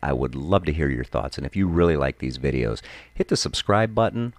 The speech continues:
along with the bell. That way YouTube knows to notify you that new content is up on the channel. And we have one day left this week. It's gonna be fantastic.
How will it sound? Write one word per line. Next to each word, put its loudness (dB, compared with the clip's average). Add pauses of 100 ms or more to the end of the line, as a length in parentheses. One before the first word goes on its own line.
(120)
along 0
with -8
the -6
bell. 4
That 0
way -4
YouTube -2
knows 0
to -8
notify -2
you 0
that -2
new 2
content -4 (540)
is 2
up -2 (240)
on -2 (720)
the -16
channel. -8 (300)
And -16
we -12
have -8
one -6
day -6
left -8
this -8
week. -8 (1200)
It's -20
gonna -12
be -10
fantastic. -2